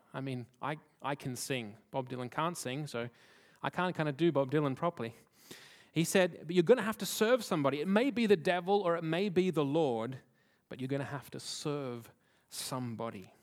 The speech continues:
And that really gets at the heart of it, of who we are as human beings. As human beings, we are those who worship. What we're gonna be looking about, looking at this evening is all about worship.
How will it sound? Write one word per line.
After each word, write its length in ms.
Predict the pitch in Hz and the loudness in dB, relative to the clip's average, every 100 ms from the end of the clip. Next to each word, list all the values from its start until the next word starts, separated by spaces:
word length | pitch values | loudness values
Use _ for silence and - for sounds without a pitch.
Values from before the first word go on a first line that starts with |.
| _ _ _ _ _ - _ _ - - | _ _ _ _ _ -20 _ _ -12 -4
And 100 | 220 | -2
that 60 | |
really 160 | 240 220 | 0 2
gets 260 | 190 185 | 2 0
at 60 | 180 | -4
the 80 | 160 | -4
heart 280 | - 170 175 | -2 0 2
of 120 | 135 | 0
it, 120 | 139 | -4
of 120 | 139 | -6
who 140 | - 170 | -2 2
we 140 | 156 | 2
are 180 | 143 147 | 0 -2
as 120 | 147 | -4
human 280 | - 156 143 | -6 -6 -4
beings. 380 | 139 143 131 131 | -2 -2 -4 -6
As 120 | 143 | -6
human 220 | 190 190 | -4 -2
beings, 320 | 156 156 151 147 | -2 -2 -2 -2
we 180 | 156 | -2
are 460 | - 139 156 170 170 - - - | 0 0 2 0 -2 -10 -20 -16
those 400 | 117 143 156 175 - - | -2 0 2 0 -2 -2
who 260 | 143 139 - 107 | -2 -2 -6 -10
worship. 580 | 110 147 156 - 113 - - _ _ _ _ - | 0 0 0 -4 -8 -10 -20 _ _ _ _ -8
What 80 | |
we're 80 | 139 | -4
gonna 80 | 139 | -2
be 80 | 139 | 2
looking 340 | 160 220 214 | 4 4 2
about, 260 | 147 143 - | -2 -2 0
looking 280 | 180 214 165 | 0 0 -2
at 160 | 147 | -2
this 180 | 156 - | -6 -2
evening 380 | 151 143 147 143 - - - | -2 -2 -4 -8 -14 -20 -4
is 220 | - 135 - | 0 0 -2
all 360 | 170 165 190 190 | 0 2 2 0
about 420 | 151 143 135 131 | -4 -2 -2 -4
worship. 440 | 117 127 - - | -4 -6 -6 -12